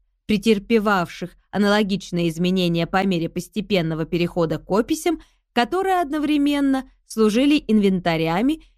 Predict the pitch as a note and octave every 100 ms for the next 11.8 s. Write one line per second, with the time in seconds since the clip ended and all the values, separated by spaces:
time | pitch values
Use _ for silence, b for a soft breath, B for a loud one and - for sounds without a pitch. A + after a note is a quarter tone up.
0 | - C4+ C#4+ C4+ C4 E4 D#4 B3+ G#3+ G#3
1 | F#3 F3+ C#4 D4+ E4 D#4+ - G#3 - F3+
2 | F3 E3+ C4+ C4+ B3 - F#3 F3+ F3+ -
3 | F3 - D#3+ D3 _ _ _ - E3+ G#3
4 | G#3+ A#3 C4+ - - B3 C4+ C4 - A3+
5 | - - A3+ A3 A3+ A3+ A#3 F#3+ F3 D#3+
6 | E3+ F3+ F#3+ C#4+ D#4+ _ _ _ _ A#3
7 | A#3+ B3 A#3+ A#3+ A3+ - - C4+ F4+ F4
8 | F3 D#3+ - _ _ F#3 A3 A#3 G3 F3+
9 | F#3 G#3 G3 A#3 - B3+ G3+ F#3 - -
10 | G3+ - G#3+ G3 G3 F3 - E3+ F3+ F#3
11 | F3 F3 E3+ G3+ D4+ D4+ E3+ E3+